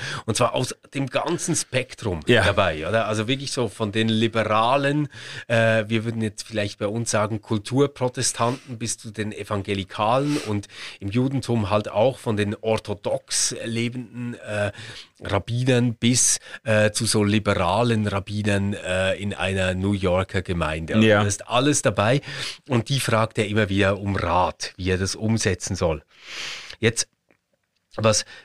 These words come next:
Speaker 1: für mich, äh, so eine Schlüsselstelle ist, äh, oder, oder ein wichtiges Thema ist, ist das Gebet, das vorkommt bei
Speaker 2: Mhm.
Speaker 1: ihm.
Speaker 2: Ja.
Speaker 1: Und da tut er sich <laughs> ja zu Beginn wahnsinnig schwer.
Speaker 2: Ja.
Speaker 1: Also er findet ja dann raus, er muss jetzt beten, oder?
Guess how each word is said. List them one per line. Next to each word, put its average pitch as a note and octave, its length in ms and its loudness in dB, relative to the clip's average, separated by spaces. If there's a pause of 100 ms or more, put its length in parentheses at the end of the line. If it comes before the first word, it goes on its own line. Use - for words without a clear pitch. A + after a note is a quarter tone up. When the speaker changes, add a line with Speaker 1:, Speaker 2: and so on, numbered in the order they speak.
Speaker 1:
für G#2+ 180 2
mich, D#3 420 2
äh, B2 360 -2
so A#2 180 0
eine A2 180 4
Schlüsselstelle B2+ 880 2
ist, A2+ 420 -4
äh, - 40 -20 (560)
oder, F2+ 400 -2
oder F#2 200 -4
ein F2 200 -4
wichtiges A2+ 460 -4
Thema A#2+ 400 2
ist, A2+ 220 -8
ist - 300 -12
das - 180 -2
Gebet, B2 520 0
das - 140 -2
vorkommt E2 560 -6
bei F#2+ 100 0
Speaker 2:
Mhm. F#2 60 4
Speaker 1:
ihm. F2+ 220 2 (360)
Speaker 2:
Ja. G2 280 4 (360)
Speaker 1:
Und B2 320 -2 (220)
da B2 120 0
tut - 280 -2
er D#3+ 80 4
sich - 260 6
<laughs> - 100 2
ja E3+ 80 6
zu - 140 2 (100)
Beginn F3+ 520 6
wahnsinnig D3 640 4
schwer. A2+ 260 4
Speaker 2:
Ja. E2+ 140 2 (220)
Speaker 1:
Also C3 160 4
er B2+ 200 4
findet C#3 320 0
ja B2+ 120 6
dann A#2 200 4
raus, B2 240 4
er B2 80 2
muss A#2+ 240 2
jetzt - 300 2
beten, A2+ 460 4
oder? G#2 380 2